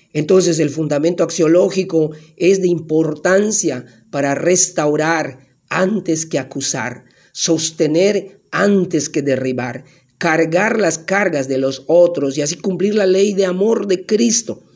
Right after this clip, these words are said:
Vosotros que sois espirituales, restauradle. Gálatas seis uno. El valor axiológico nos ayuda a vernos en nuestro propósito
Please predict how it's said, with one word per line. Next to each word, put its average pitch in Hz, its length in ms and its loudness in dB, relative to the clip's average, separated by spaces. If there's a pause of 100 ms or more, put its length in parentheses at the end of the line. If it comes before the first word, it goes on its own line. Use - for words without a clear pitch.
(400)
Vosotros 170 640 0
que 147 140 -4
sois 175 400 2
espirituales, 160 760 0 (640)
restauradle. 147 1000 -2 (440)
Gálatas 151 500 0
seis 151 400 0
uno. 165 420 2 (280)
El 135 120 -6
valor 147 400 2
axiológico 180 800 2
nos 160 220 0
ayuda 214 300 2
a 196 40 0
vernos 185 560 -2 (220)
en 151 120 0
nuestro 220 360 2
propósito 170 800 0